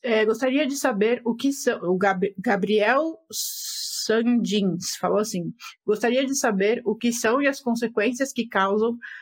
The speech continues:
as sanções aplicadas pelos Estados Unidos aos países, entre aspas, comunistas." Veja bem,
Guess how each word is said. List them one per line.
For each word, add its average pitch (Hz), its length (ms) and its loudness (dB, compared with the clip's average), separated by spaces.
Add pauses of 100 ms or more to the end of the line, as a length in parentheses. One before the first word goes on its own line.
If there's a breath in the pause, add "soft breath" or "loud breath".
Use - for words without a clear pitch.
(100)
as 233 200 0
sanções 277 580 0
aplicadas 226 640 0
pelos 220 260 0
Estados 208 340 -2
Unidos 196 360 -2
aos 208 160 0
países, 208 580 -2
entre 202 260 -2
aspas, 214 340 -2
comunistas." 277 720 -2 (340)
Veja 277 560 4
bem, 214 420 0